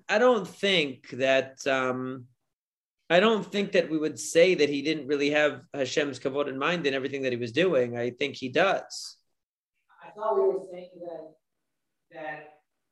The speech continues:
Speaker 2: I thought we were expecting him to come to the realization that there was a little bit of his own kavod involved, and he was humbled by that experience. I thought that's the direction we were heading in.
Speaker 1: Right,
Speaker 2: But
Speaker 1: but I
Speaker 2: we
Speaker 1: mean,
Speaker 2: weren't
Speaker 1: that's, right. I mean,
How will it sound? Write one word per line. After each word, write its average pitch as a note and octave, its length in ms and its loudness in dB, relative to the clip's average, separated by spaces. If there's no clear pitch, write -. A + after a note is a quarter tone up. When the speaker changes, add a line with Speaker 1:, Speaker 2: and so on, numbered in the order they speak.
Speaker 2:
I - 120 -20
thought A3+ 240 4
we G#3 120 2
were G3+ 180 10
expecting - 520 -2
him G3+ 160 -20
to E3+ 280 -20
come G3 260 -8
to E3+ 60 -16
the E3+ 120 -2
realization E3+ 840 4
that D3 320 -12
there F3 160 2
was F#3 220 6
a E3+ 60 4
little F3+ 220 4
bit E3+ 160 0
of - 60 -12
his E3 120 -14
own E3+ 180 -10
kavod D#3+ 580 -8
involved, D3+ 600 -2
and D#3+ 220 -12
he E3+ 80 -6
was E3 120 2
humbled F#3 320 0
by E3 120 4
that D#3+ 240 4
experience. - 440 -6
I C#3+ 40 -20
thought E3+ 180 -4
that's D#3+ 200 -6
the - 80 -14
direction E3 340 -2
we D#3 120 -8
were D#3 80 -12
heading F#3 340 2
in. D3 180 -12
Speaker 1:
Right, F3 300 4
Speaker 2:
But G3 60 2
Speaker 1:
but F#3 100 6
I - 20 10
Speaker 2:
we F3 40 8
Speaker 1:
mean, G3 120 6
Speaker 2:
weren't - 120 4
Speaker 1:
that's, - 140 -12
right. F3+ 340 4
I E3+ 60 4
mean, F3+ 220 -2